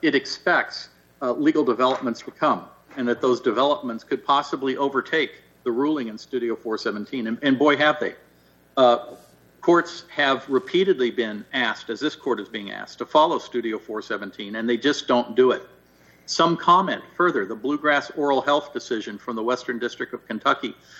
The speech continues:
uh, stated that, uh, Studio four seventeen, quote, "makes no sense." Um, the Legal Seafoods case from the District of Massachusetts stated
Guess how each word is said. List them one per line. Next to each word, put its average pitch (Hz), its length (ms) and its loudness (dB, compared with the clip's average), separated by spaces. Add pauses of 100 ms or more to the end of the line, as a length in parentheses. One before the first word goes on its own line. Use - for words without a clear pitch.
(180)
uh, 117 120 0
stated 127 460 4
that, 113 300 0
uh, 107 340 -2
Studio 127 340 2
four 117 220 -2
seventeen, 117 680 -2
quote, 123 240 0
"makes 120 280 -2
no 107 80 -4
sense." - 520 -6 (500)
Um, 117 420 2
the 123 80 4
Legal 151 260 4
Seafoods - 680 -2
case 104 260 -2
from 123 180 -8
the 110 60 -6
District 135 340 -4
of 131 60 -4
Massachusetts - 800 -2
stated 120 440 0